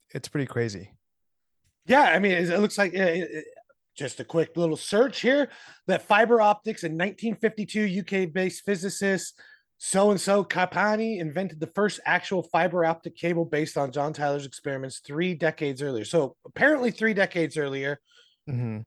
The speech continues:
Speaker 2: which any story can be, uh,
Speaker 1: Yeah, I'd like to
Speaker 2: fabricated,
Speaker 1: see
Speaker 2: right?
Speaker 1: if, yeah, I'd like to see if there is, like, a connection there, if my,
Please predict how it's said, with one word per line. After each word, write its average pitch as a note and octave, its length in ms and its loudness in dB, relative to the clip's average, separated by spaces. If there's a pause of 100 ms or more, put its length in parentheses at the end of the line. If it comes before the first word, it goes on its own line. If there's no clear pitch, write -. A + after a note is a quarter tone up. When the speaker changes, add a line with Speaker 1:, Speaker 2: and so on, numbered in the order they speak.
Speaker 2:
which G3 500 0
any A#3 200 4
story D#3 420 2
can C#3+ 240 -8
be, C3+ 260 -2
uh, A2+ 280 0 (2500)
Speaker 1:
Yeah, B2 160 0 (120)
I'd D3+ 120 4
like G#3 100 6
to F#3 80 0
Speaker 2:
fabricated, D#3+ 240 0
Speaker 1:
see F#3 60 4
Speaker 2:
right? A3+ 160 6
Speaker 1:
if, - 120 -6 (380)
yeah, F#3 220 6
I'd E3+ 80 6
like A3+ 140 4
to G#3+ 100 -2
see G#3 200 0
if F3+ 160 0
there D#3 200 6
is, C3 100 0
like, B2+ 140 -2
a B2 40 -6
connection C3 560 -4
there, C3+ 260 4
if A#2 120 -8
my, A2 380 -4